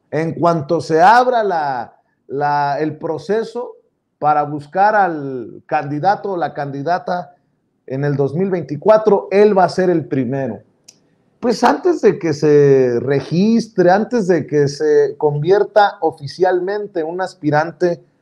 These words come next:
a la presidencia de la República por el pan o por el prianredé o por esta alianza putrefacta, eh, va contra México de Claudio X González, creo que no estaría,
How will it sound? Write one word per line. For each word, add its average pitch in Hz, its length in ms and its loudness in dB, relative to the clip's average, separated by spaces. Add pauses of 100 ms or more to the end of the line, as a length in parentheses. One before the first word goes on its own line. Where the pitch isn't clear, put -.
(200)
a 135 120 4
la 139 160 4
presidencia 151 560 -2
de 165 80 0
la 139 80 2
República 147 760 -2
por 127 180 0
el 117 200 -2
pan 117 420 -4 (220)
o 131 180 -2
por 143 240 2
el 127 320 0 (500)
prianredé 143 840 2
o 165 200 2
por 139 200 -2
esta 156 440 2
alianza 147 480 -2
putrefacta, 131 1080 -4 (360)
eh, 117 640 -4
va 160 220 4
contra 139 380 0
México 131 680 -2
de 110 300 0
Claudio 147 340 4
X 143 260 0
González, 127 600 -4 (580)
creo 247 300 4
que 202 120 2
no 190 200 0
estaría, 190 960 2